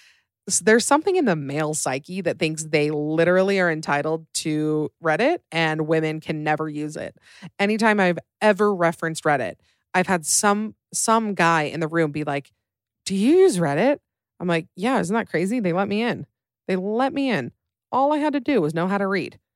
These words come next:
That's crazy. It's an app that literally the entire world has access to. So anyway, this is, this is based on that. And yeah, like I said,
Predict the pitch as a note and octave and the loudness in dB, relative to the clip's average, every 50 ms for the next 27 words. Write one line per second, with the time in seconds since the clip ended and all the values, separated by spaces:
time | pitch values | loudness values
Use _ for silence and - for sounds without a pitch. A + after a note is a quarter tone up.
0 | _ _ _ _ - G3 F#3+ - - - A#3 G3 D3+ A#2+ - - F3+ - _ _ | _ _ _ _ -6 -6 -6 -6 -4 -2 -2 -2 0 -4 -8 -12 -18 -20 _ _
1 | _ - F3+ - - E3+ - - F3+ E3 C3+ - - - D#3+ D3+ B2 - D3 D#3 | _ -8 -8 -6 -6 -8 -6 -2 -2 -2 -2 -2 -6 -10 -8 -8 -8 -8 -8 -6
2 | D#3+ E3+ F#3+ F3 F3+ F3 E3+ E3+ E3 D#3 D#3 D3+ D3 - D3+ C#3 C3+ C3+ A#2+ G2+ | -2 -2 0 0 0 0 0 -2 -2 -4 -4 -6 -4 -4 -4 -4 -2 -2 -2 -4
3 | G2 D3 E3 D3+ D3 C#3+ F#2+ - - - - - - - - - F3+ - _ _ | -4 -4 -6 -6 -4 -6 -6 -6 -8 -12 -12 -12 -10 -10 -10 -10 -12 -14 _ _
4 | - _ - _ _ _ - - C#4+ B3 B3 B3 G#3+ E3+ D#3 D3+ D#3 F3 G3+ A3 | -20 _ -20 _ _ _ -4 0 0 2 0 0 0 -2 -2 -2 -2 -2 -2 -2
5 | - A3+ G#3+ A#2 B2+ A3 G#3+ - A#3 G#3+ - E3+ E3 E3 - D#3+ D3+ D3 C#3 C#3 | -2 -2 -4 -2 -2 -2 0 0 -2 -2 0 0 0 0 -2 -4 -2 0 -2 -2
6 | - - F3+ E3+ D#3+ D#3 D#3 - _ _ _ _ F#3 F#3+ F3 F3+ G3 G3 G3+ G#3 | -2 -2 -2 -2 -2 -2 -4 -6 _ _ _ _ 0 2 2 2 0 -2 -2 -4
7 | G3 - G3 F3+ E3+ D#3+ - | -2 0 0 0 0 -2 -6